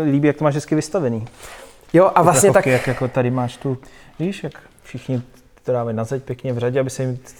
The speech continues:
Speaker 1: tím nic nestalo, ale
Speaker 2: Jasně,
Speaker 1: ty to
Speaker 2: no.
Speaker 1: tady máš takhle jako správně.
Speaker 2: Já to mám trošku jakoby víc tak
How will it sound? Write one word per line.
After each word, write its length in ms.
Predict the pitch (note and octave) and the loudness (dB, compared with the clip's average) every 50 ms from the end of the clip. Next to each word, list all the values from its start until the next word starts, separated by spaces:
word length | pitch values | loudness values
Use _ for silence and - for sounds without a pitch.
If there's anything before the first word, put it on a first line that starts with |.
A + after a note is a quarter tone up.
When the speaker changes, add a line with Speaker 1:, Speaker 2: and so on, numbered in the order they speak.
| - - | -10 -8
Speaker 1:
tím 100 | C3+ C3 | -6 -4
nic 180 | C3 A#2+ - | -4 -4 -6
nestalo, 360 | C3+ B2+ - - C#3+ C3+ B2+ A#2+ | -8 -10 -2 2 2 4 4 4
ale 100 | A#2 D3+ | 4 2
Speaker 2:
Jasně, 200 | D#3+ - - D#3+ | 2 4 6 6
Speaker 1:
ty 60 | D3 | 6
to 60 | C3+ A#2+ | 8 6
Speaker 2:
no. 60 | A#2 | 6
Speaker 1:
tady 140 | A#2+ B2 A#2+ | 4 2 0
máš 280 | B2 B2 A#2+ A#2 - - | 0 -2 -4 -6 -8 -12
takhle 300 | - A#2 - - B2+ A#2 | -14 -14 -8 -4 -4 -4
jako 180 | G#2+ - A2+ | -4 -6 -10
správně. 380 | A2+ - - A#2+ A#2 A#2 A#2+ A#2+ - | -10 -8 -8 -6 -6 -6 -8 -8 -4
Speaker 2:
Já 400 | A#2 D3+ D3+ D3+ D3 D3 D3+ D3+ | -2 0 2 4 6 6 4 2
to 180 | - - E3 | 4 2 4
mám 240 | D#3 D#3+ D#3 D#3 D3+ | 4 4 4 2 0
trošku 340 | - D#3 C#3+ - - - E3 | -2 -4 -6 -6 -4 -2 0
jakoby 520 | D3+ C#3+ - - E3 D3+ D3 D#3 D3+ D3 | 0 0 0 -4 -4 -2 0 2 2 2
víc 220 | C#3 D3 C#3+ - - | 0 -2 -6 -8 -8
tak 120 | D#3 | -8